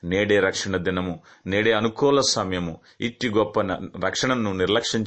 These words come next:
చేసిన ఎడల నువ్వు తప్పించుకోగలవా? జాగ్రత్తగా చూడు. మనం మత్తయి సువార్తలో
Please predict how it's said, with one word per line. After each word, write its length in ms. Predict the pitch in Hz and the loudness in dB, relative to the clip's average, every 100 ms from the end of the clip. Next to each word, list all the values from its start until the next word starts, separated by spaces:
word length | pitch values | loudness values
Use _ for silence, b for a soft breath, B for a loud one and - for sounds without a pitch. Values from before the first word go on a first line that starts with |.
| 107 | 0
చేసిన 260 | 92 95 | -2 -2
ఎడల 300 | 90 87 87 85 - B B | -2 0 0 -2 -6 B B
నువ్వు 100 | 87 | -6
తప్పించుకోగలవా? 1040 | 78 95 90 117 107 117 95 98 92 101 135 | -2 -2 0 -4 -2 0 2 2 2 0 -2
జాగ్రత్తగా 580 | - 92 87 90 87 87 | -2 -2 0 -2 -2 -4
చూడు. 380 | 85 - 87 80 B B B 110 | -4 -4 -4 -6 B B B -2
మనం 180 | 120 | 2
మత్తయి 280 | 123 156 170 | 2 4 2
సువార్తలో 840 | 156 110 104 92 104 110 90 98 | 4 4 4 2 2 4 4 2